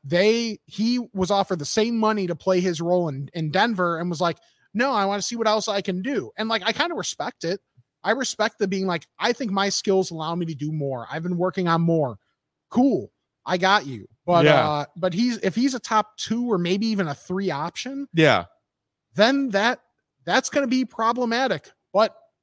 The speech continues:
Speaker 1: one thing I will say now, you know who's closer to a championship in the Bulls?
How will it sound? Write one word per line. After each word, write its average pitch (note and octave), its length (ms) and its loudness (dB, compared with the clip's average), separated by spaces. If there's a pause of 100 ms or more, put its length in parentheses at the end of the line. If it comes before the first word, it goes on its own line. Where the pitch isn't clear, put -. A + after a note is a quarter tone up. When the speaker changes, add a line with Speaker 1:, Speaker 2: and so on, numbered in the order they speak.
(200)
Speaker 1:
one F#3+ 180 -4
thing A#3 160 0
I G#3+ 80 2
will G#3+ 160 4
say G#3+ 200 0
now, F#3+ 380 -2 (1000)
you G2+ 80 -20
know D#3 80 -2
who's A3 160 -2
closer G#3 280 -2
to G#3 80 -2
a F3+ 60 2
championship F#3 560 -4
in G3+ 80 -4
the F3+ 60 -2
Bulls? F3+ 420 -4